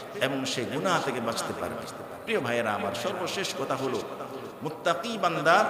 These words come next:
সবচেয়ে বড় পুরস্কার হলো যখন তাকওয়া অর্জন করে জীবন যাপন করবে, আল্লাহ পাক রব্বুল আলামিন কাল কিয়ামতের ময়দানে তাকে জান্নাতের খুশখবরি দিয়ে, তার আবাসস্থল জান্নাত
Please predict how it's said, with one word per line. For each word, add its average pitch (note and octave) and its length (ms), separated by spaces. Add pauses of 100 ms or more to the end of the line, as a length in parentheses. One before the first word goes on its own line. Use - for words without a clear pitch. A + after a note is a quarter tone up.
(380)
সবচেয়ে - 580
বড় D#3 200
পুরস্কার D3+ 520
হলো C#3 220
যখন D#3+ 400 (460)
তাকওয়া D3+ 360
অর্জন C#3 320
করে C3 180
জীবন C3 340
যাপন C#3+ 320
করবে, E3+ 380 (320)
আল্লাহ D#3 320
পাক B2 200
রব্বুল A2 240
আলামিন A2 500 (320)
কাল B2 200
কিয়ামতের A2+ 480
ময়দানে B2+ 440
তাকে C3+ 240 (280)
জান্নাতের C3 480 (100)
খুশখবরি D#3+ 480
দিয়ে, B2+ 260 (240)
তার B2+ 120
আবাসস্থল C#3 580
জান্নাত F3 380